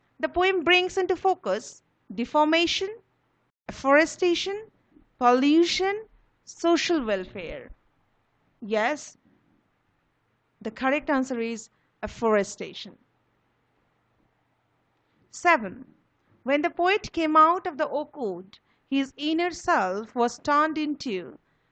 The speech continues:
number A, a woman, number B, a human child, number C, a tree, number D, a boy. What is the correct answer? Yes,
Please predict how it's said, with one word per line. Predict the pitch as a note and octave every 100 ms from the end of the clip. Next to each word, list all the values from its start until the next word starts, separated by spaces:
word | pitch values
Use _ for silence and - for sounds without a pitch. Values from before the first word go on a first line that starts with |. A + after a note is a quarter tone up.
| -
number | A#3+ A#3 A3+
A, | A3+ D4+ F4+ -
a | A3
woman, | G3+ A3 A#3+ D4 G4+ - _ _ _ _ -
number | A#3 A#3
B, | A3+ A3 A3+ E4+ - -
a | B3
human | A3+ A3 G#3
child, | G3+ B3+ A#3 C4 F4+ F#4+ - _ _ -
number | A#3 A3+
C, | A3+ - A#3+ A#3+ F4+ _ _
a | A#3+
tree, | A#3 - C4 B3+ C4 F#4 _ _ _ _
number | A#3+ A3+
D, | G3 A#3+ A#3+ A#3 _ -
a |
boy. | G#3 C#4 C4+ F#3 G#2+ - - _ _ _ _ _ _ _ _ _
What | A3+ A3
is | A#3+
the | D4
correct | D4+ D#4 D#4
answer? | E4+ F4 D#4+ G4+ A#4+ A4+ _ _ _ _ _ _ _ _ _ _ _ _ _ _ -
Yes, | G3+ A3 A#3+ G4+ F#4 -